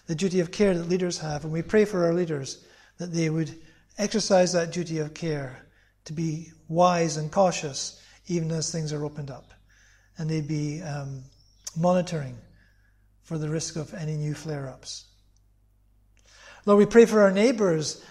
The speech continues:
as this must be particularly terrible for them over this weekend, as like having Christmas cancelled. Lord, give them grace, as they would normally be out visiting family and friends over the Bairam.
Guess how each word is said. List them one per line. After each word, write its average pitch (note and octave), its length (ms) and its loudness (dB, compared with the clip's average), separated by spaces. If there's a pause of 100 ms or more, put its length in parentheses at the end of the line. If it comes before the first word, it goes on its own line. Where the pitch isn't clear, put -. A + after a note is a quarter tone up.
(100)
as F3 120 -4
this B3 140 -2
must A#3 160 -4
be F#3 100 -2
particularly - 560 -2
terrible F3 380 2
for F3 120 -4
them E3 200 0
over D#3 140 -4
this D#3 180 -4
weekend, G#3 540 0 (720)
as D#3+ 260 -4
like E3 120 -2
having D#3+ 260 -4
Christmas G#3 400 -2
cancelled. F3 760 -2 (560)
Lord, F#3+ 180 -4
give F#3+ 140 -4
them E3 200 -4
grace, A#2+ 460 -12 (920)
as D#3 120 -6
they D#3+ 220 -2
would D#3 260 -6
normally D#3 380 0
be D3 220 -4
out D#3+ 120 -6
visiting D#3+ 440 -6
family E3 380 -4
and C#3 140 -8
friends C#3+ 400 -10 (420)
over D3 200 -8
the C#3+ 80 -8
Bairam. C3 480 -12